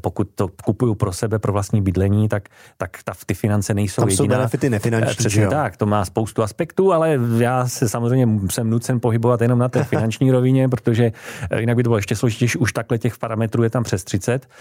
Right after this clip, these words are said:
Speaker 1: Eh, tak prostě to má spoustu nejrůznějších aspektů a všechny jsou, nebo skoro všechny jsou namířeny do budoucna, na
Speaker 2: Hmm.
Speaker 1: dlouhá léta, protože se bavíme zpravidla o, o mnohaletém, eh, teda,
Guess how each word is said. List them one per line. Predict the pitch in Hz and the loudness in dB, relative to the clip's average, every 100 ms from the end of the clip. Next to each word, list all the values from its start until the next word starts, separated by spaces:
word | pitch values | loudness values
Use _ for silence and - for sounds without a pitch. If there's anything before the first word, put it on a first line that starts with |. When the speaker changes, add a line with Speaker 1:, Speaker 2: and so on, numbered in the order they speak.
| - - - - | -20 -20 -10 -4
Speaker 1:
Eh, | 107 107 | 0 0
tak | 104 117 - | -2 -6 -2
prostě | 143 - 156 | -4 -2 -4
to | - | -2
má | 160 165 135 | 0 0 -2
spoustu | - - 196 196 - 180 | -6 -2 -2 -2 -2 2
nejrůznějších | 170 175 175 175 165 170 143 131 | 4 4 4 4 2 0 -2 -4
aspektů | - 160 147 - 170 170 175 _ | -4 -6 -4 0 4 4 2 _
a | - | -6
všechny | 120 147 135 160 | -2 -2 0 0
jsou, | - 175 160 156 | 2 2 2 2
nebo | 123 | 0
skoro | 110 - 190 190 | -2 -2 -2 0
všechny | 175 151 147 | 0 0 0
jsou | 160 | 2
namířeny | 151 147 151 147 | 2 2 2 2
do | 139 | 2
budoucna, | 143 156 123 - 95 92 | 2 2 2 0 -2 0
na | 110 | 2
Speaker 2:
Hmm. | 123 | 4
Speaker 1:
dlouhá | 135 151 156 151 | 4 4 2 2
léta, | 151 156 131 | 0 0 -4
protože | 123 110 | -2 -2
se | 120 | -2
bavíme | 107 107 117 113 | -2 0 0 0
zpravidla | - 113 110 113 127 | -2 -4 0 -2 0
o, | 113 - - - | -2 -2 -10 -6
o | - | -2
mnohaletém, | 107 113 120 123 120 123 101 90 | 0 2 2 2 0 0 0 0
eh, | 90 85 85 85 | 0 0 0 -2
teda, | - 117 107 | 0 0 0